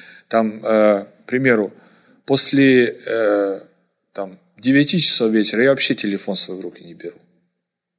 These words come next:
Вы знаете, что, э, сейчас люди подсажены на телефоны, и это печальная картина. Даже бывает смотреть, идешь в, э, там где-то на, в ресторан на ужин,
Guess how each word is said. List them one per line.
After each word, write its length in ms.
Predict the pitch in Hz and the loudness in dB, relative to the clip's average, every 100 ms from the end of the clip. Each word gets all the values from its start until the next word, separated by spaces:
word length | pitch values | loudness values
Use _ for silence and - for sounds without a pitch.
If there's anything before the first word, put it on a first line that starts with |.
| _ _ _ _ _ - | _ _ _ _ _ -4
Вы 60 | |
знаете, 220 | 147 214 | 0 2
что, 260 | 180 - 120 | 0 2 2
э, 60 | 104 - - - - - - - | 0 -4 -12 -12 -14 -20 -18 -4
сейчас 560 | - - 190 190 - | -2 2 2 2 2
люди 200 | 131 127 | 0 0
подсажены 680 | 120 117 - 151 135 123 117 | 0 0 2 2 2 0 0
на 140 | 113 | 0
телефоны, 680 | 110 117 117 - 180 170 117 | 0 0 0 0 2 2 2
и 180 | 110 117 | 2 2
это 560 | 131 131 127 117 104 - - - - - | 2 4 4 4 0 -4 -18 -18 -20 -8
печальная 480 | 120 110 160 143 127 | -2 2 2 2 0
картина. 500 | - - - 151 110 | 0 -2 0 0 2
Даже 200 | 98 95 | 0 -2
бывает 320 | 101 110 110 | 0 2 4
смотреть, 500 | 110 117 113 147 151 | 2 0 0 0 0
идешь 360 | 107 113 110 - - - - | 0 0 0 -2 -8 -18 -10
в, 80 | 113 | -4
э, 600 | 113 - 107 104 101 104 | -4 0 2 4 2 0
там 180 | 113 107 | 0 0
где-то 260 | 107 110 | 0 0
на, 160 | 107 107 | 2 2
в 300 | 107 - 104 | 0 -4 -2
ресторан 520 | 104 - 120 123 117 | 0 0 2 2 2
на 140 | 110 107 | 2 2
ужин, 420 | 165 170 120 101 | 4 4 2 -2